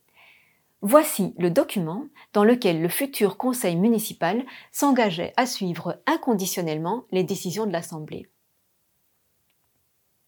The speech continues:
Cette première étape n'est pas nécessairement facile à accomplir. Il y avait dans ce village certaines conditions favorables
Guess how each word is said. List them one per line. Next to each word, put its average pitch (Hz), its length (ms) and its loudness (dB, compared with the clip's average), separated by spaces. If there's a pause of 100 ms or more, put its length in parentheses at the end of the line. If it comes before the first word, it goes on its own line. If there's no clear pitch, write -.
(760)
Cette 277 240 -2
première 302 340 4
étape 233 460 0
n'est 220 100 6
pas 294 140 2
nécessairement 240 560 2
facile 214 380 -2
à 175 60 2
accomplir. 175 580 -8 (420)
Il 214 80 4
y 240 80 10
avait 294 140 8
dans 262 140 4
ce 226 120 2
village 226 500 4
certaines 220 460 2
conditions 185 460 0
favorables 220 720 2